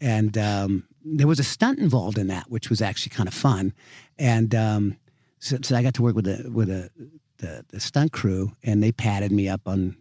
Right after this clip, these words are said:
you know, and, and Arnold is quite bigger than me. I'm, I'm only about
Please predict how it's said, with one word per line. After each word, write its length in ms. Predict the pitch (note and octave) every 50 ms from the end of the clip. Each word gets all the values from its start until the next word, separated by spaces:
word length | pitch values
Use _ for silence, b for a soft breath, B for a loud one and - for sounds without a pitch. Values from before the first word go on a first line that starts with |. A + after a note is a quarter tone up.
| -
you 140 | - G#2 F2+
know, 140 | F2 F2 F#2 - b b b b b b b b b
and, 160 | A#2 G#2 - _
and 240 | - C3+ A2 G2+ G2
Arnold 440 | G2 A2+ D3+ F3+ C#3+ F2 A2 - - -
is 260 | C#3 B2+ A2 - -
quite 220 | - - C4 B3 - _ _ - B2+
bigger 160 | - A#3 A3+ E3+
than 120 | A#2 G2
me. 80 | - -
I'm, 180 | - A2 C3 - -
I'm 160 | A#2+ D3 G3
only 160 | G#3+ G3+ D3+
about 180 | A#2 G2 F2+